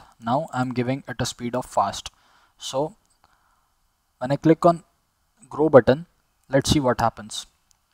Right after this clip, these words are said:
I'm clicking on grow button. We can see that the height and width of our div has increased. Similarly, I'm using dot shrink selector and I'm appending dot click event to it, and I'm changing the div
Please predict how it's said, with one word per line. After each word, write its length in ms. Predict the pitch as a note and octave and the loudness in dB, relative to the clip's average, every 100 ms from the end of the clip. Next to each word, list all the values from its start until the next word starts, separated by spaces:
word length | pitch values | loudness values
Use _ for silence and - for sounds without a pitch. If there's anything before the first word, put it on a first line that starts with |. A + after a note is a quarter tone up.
| _ _ | _ _
I'm 100 | B2 | -18
clicking 320 | B2 C3 C3+ D3 | -6 -4 -4 -8
on 120 | D3 | -10
grow 220 | C3 C#3 | -6 2
button. 360 | C3+ A2 C#3+ E3+ _ _ _ _ _ _ - | 2 2 -2 -8 _ _ _ _ _ _ -8
We 60 | C3+ | -2
can 140 | D3+ | 0
see 180 | - D#3+ | 4 8
that 180 | C#3+ C#3+ | 6 6
the 80 | |
height 380 | C#3+ A#2 C#3+ - | 2 4 4 2
and 180 | C3+ C3 | -6 0
width 220 | C3+ - | 0 0
of 160 | B2+ - | -6 2
our 140 | C3+ | 4
div 260 | B2 B2+ C#3+ - | 6 4 4 0
has 180 | A#2+ A#2 | 2 2
increased. 560 | A#2 - A2 G#2 - - _ _ _ _ _ _ _ _ _ _ _ _ | -6 -6 -6 -6 -10 -16 _ _ _ _ _ _ _ _ _ _ _ _
Similarly, 500 | - C#3+ D3 E3 F3 | -8 -2 8 8 10
I'm 140 | E3 D3+ | 8 4
using 260 | C3+ C#3+ | 0 0
dot 240 | B2+ B2 - | 4 4 4
shrink 220 | D#3 D3+ | -6 0
selector 420 | C3+ B2 - B2+ - B2 | 2 2 4 2 2 0
and 320 | B2 B2 A#2 | 0 0 -2
I'm 120 | B2+ | -4
appending 500 | B2 C3+ C3 C3 C3 | -4 -4 -2 -2 2
dot 260 | A#2+ B2 - | 2 2 2
click 300 | D3 D3 - - | 2 2 -2 -2
event 320 | A#2+ A#2+ B2 | 0 0 0
to 40 | A#2+ | 2
it, 220 | B2+ - _ _ _ _ | 2 0 _ _ _ _
and 200 | B2 B2 | -2 2
I'm 160 | C3 C3 | 2 2
changing 420 | C#3 C3+ C3+ D#3+ | 0 0 0 0
the 160 | D#3+ D3 | 4 8
div 320 | B2+ C3+ | 8 8